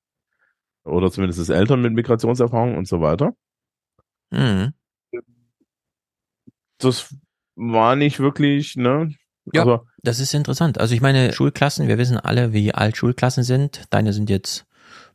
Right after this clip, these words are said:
Speaker 2: besonders alt, damit auch schon so im politischen Betrieb angekommen, geistig zumindest, sofern man noch nicht wählen darf.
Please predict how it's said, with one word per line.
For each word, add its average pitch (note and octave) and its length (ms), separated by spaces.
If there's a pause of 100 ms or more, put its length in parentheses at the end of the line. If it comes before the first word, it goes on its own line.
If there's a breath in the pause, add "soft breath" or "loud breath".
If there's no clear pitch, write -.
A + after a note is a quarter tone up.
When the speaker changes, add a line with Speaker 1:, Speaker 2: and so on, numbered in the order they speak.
(120)
Speaker 2:
besonders F#2 720 (100)
alt, B2+ 360
damit G2 300
auch G2 140
schon G2 220
so F#2+ 160
im F#2 120
politischen G2+ 540
Betrieb G2+ 520
angekommen, A#2 680
geistig A2 440
zumindest, A2 560
sofern G2+ 320
man G2+ 160
noch F#2+ 140
nicht - 320
wählen G#2 260
darf. G#2 260